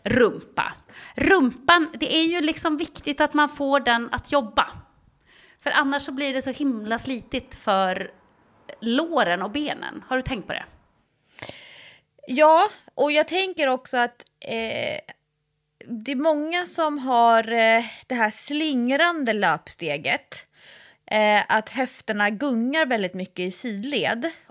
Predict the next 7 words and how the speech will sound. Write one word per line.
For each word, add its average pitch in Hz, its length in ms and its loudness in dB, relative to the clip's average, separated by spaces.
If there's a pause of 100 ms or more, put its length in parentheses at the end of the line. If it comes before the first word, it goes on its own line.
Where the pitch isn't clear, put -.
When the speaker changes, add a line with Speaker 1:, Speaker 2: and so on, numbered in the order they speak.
Speaker 2:
Och 220 340 -2
man 220 220 0 (340)
upplever 254 600 0
också 202 260 -2
sig 202 140 -4
väldigt 185 400 -4
trött - 640 -6